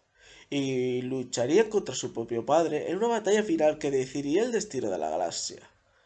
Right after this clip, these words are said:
Anakin finalmente se daría cuenta que son sus hijos y se enfrentaría a la difí-, a la difícil tarea de reconciliar su amor por ellos con su deber para mantener su poder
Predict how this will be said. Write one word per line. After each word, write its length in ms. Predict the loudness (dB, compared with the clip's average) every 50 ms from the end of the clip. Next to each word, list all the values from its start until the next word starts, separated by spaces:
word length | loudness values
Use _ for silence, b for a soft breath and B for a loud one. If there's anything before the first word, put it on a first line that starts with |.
| b b b b b b b b b b _ 4
Anakin 580 | 6 6 8 8 6 4 0 -4 -6 -6 -8 -12 -10
finalmente 680 | 2 6 8 8 8 8 4 2 0 0 0 0 2
se 260 | 2 4 4 6 6
daría 400 | 6 4 4 4 6 6 4 4
cuenta 260 | 4 0 0 0 0
que 100 | 2 2
son 160 | 2 2 0 0
sus 300 | -2 -4 -4 -4 -2 -2
hijos 460 | -2 -2 -4 -6 -6 -6 -8 B B B B B B _
y 60 | 0
se 80 | 2 2
enfrentaría 480 | 4 2 2 0 0 2 4 6 8
a 100 | 8 8
la 60 | 6 4
difí-, 520 | 0 -4 -4 -4 -4 -4 -6 -8 -4 2
a 100 | 6 8
la 100 | 8 8
difícil 520 | 6 4 0 -4 -4 -4 -4 -4 -6 -8 -14 -20 _ _ _ 2
tarea 400 | 4 4 6 6 6 6 6 6
de 100 | 4 4
reconciliar 540 | 4 2 2 0 0 -2 0 2 2 2 4
su 140 | 4 2 2
amor 360 | 4 4 2 2 0 0 -2
por 160 | 0 2 2
ellos 400 | 2 0 -2 -4 -6 -6 -8 b b b b b b b b b b b b b b _ _
con 180 | 4 4 4 4
su 260 | 4 2 0 2 2
deber 600 | 2 4 6 6 6 4 4 0 -4 -8 -16 -20 _ _ _ _ _ _ _ _ _ _ _ _ _ _ _ _ _ _ _ _ _ _ 0 4
para 200 | 6 6 8 6
mantener 420 | 6 4 2 2 0 2 0 0
su 240 | -2 -6 -6 -4 -2
poder 500 | -2 -2 0 2 0 0 -2 -6 -12